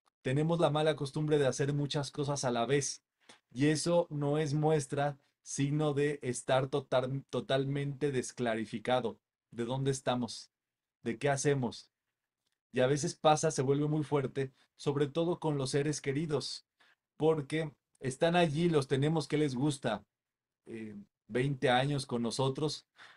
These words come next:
vivimos con ellos, y no los abrazamos, no los queremos, no los comprendemos, no los apapachamos, pero apenas trascienden, se van al más allá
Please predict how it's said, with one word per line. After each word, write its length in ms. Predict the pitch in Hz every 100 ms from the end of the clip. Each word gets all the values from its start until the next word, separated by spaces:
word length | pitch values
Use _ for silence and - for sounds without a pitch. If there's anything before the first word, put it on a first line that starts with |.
| _ _ _ _ _
vivimos 500 | 117 127 147 156 139
con 160 | 160 160
ellos, 480 | 147 147 147 - _ _ _ _ _ _ _ _ _ _ -
y 140 | 131
no 160 | 131 131
los 200 | 143 139
abrazamos, 600 | 123 120 - 120 127 127
no 100 | 123
los 220 | 135 131
queremos, 440 | - 117 120 123 123
no 140 | 123
los 240 | 127 127
comprendemos, 800 | - 120 117 117 120 123 123 120
no 80 | 117
los 160 | 123 123
apapachamos, 800 | 123 117 131 127 113 120 123 - _ - - _
pero 220 | 135 143
apenas 400 | 131 156 170 170
trascienden, 640 | 147 131 147 151 156 139
se 100 | 127
van 220 | 123 147 156
al 180 | 147
más 220 | 151 156 156
allá 380 | 139 156 165